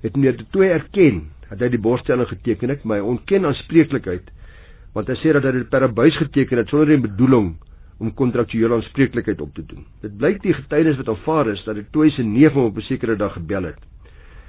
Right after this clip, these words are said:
en versoek het om 'n sekere dokument dringend te onderteken. De Tooy was 'n trustee van 'n trust saam met sy broer en hierdie neef.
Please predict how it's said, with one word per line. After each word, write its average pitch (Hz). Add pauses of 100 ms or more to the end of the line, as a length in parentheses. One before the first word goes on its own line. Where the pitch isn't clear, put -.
(200)
en 98
versoek 131
het 143
om 127
'n -
sekere 143
dokument 120
dringend 117
te 123
onderteken. 95 (680)
De -
Tooy 160
was 147
'n 139
trustee 151
van 135
'n 120
trust 127
saam 135
met 131
sy 113
broer 131
en 131
hierdie 110
neef. 90